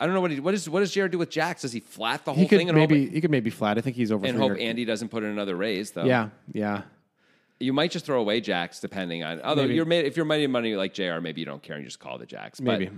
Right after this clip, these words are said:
Speaker 1: but, like, fine, jacks plus, ace king plus. I, he's folding ace queen. I know that. I think.
Speaker 2: I would expect.
Speaker 1: I'd be, I fo-, you know, so,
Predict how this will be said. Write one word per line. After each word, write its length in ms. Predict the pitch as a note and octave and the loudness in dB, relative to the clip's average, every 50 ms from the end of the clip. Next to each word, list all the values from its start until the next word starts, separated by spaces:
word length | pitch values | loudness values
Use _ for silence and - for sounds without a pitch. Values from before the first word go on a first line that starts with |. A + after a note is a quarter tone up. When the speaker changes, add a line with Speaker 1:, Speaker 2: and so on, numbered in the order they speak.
| - _ _ _ _ _ - | -18 _ _ _ _ _ -2
Speaker 1:
but, 120 | C3 C3 | 0 2
like, 400 | B2+ B2 A2+ A2 G#2+ - - - _ _ _ _ _ - | 2 2 2 0 -2 -4 -8 -20 _ _ _ _ _ 0
fine, 320 | F3 F3 D3+ A#2 G#2+ G2+ | 0 2 2 0 0 0
jacks 300 | G2+ B2 A#2 B2 - - | 0 0 -2 -2 -4 -8
plus, 360 | - - C3 B2+ B2+ B2 - - | -8 -4 -2 -2 -2 -2 -4 -4
ace 200 | G#2 A#2 A#2+ - | -2 -2 -4 -4
king 320 | - - - B2 C3+ E3+ F3+ | -6 -6 -4 -4 -2 -4 -4
plus. 260 | - - F3+ F#3 - - | -4 -4 -4 -4 -2 -2
I, 120 | A#2 B2 | -2 -2
he's 220 | F#2 G#2 A#2 A2 - | -2 -2 -4 -4 -2
folding 280 | B2 B2+ D3+ E3 D#3+ | 0 0 0 2 0
ace 160 | D#3 D#3 D3+ | 0 0 -2
queen. 420 | - - E3+ G#3+ A3 F#3 G3 F#3+ - _ _ _ | -2 -2 -2 -2 0 -2 -4 -6 -8 _ _ _
I 100 | - F#2 | -8 -6
know 160 | G2+ A#2 C#3 D#3 | -2 0 0 2
that. 380 | E3 F3+ G3+ E3 C3 - - - | 2 2 2 2 0 -2 -4 -4
I 100 | F#2+ G2 | -6 -4
think. 520 | F#2 - A2 D#3 A3+ B3+ A#3 A3 - - - - - | -2 0 0 2 2 2 2 0 -4 -8 -18 -12 -4
Speaker 2:
I 120 | B2 B2 B2+ | -2 0 2
would 120 | B2+ A#2+ | 2 2
expect. 340 | A#2+ A2 - - B2+ A2 G2 | 0 -2 -2 -4 -4 -2 -2
Speaker 1:
I'd 80 | A2 A2 | -2 -2
be, 160 | C3 B2 G#2 | -2 -4 -2
I 100 | E2 G2+ | -4 -6
fo-, 220 | - - C3 - - _ - - | -6 -8 -12 -14 -14 _ -10 -6
you 100 | G#2+ G#2+ | -4 -4
know, 240 | F#2 E2+ F2+ G2+ - - - _ _ _ | -4 -4 -6 -6 -8 -14 -20 _ _ _
so, 560 | - - - A#2 G#2+ G2+ G2 F#2+ F#2+ G2+ - | -10 -4 -2 0 2 2 2 0 -2 -4 -8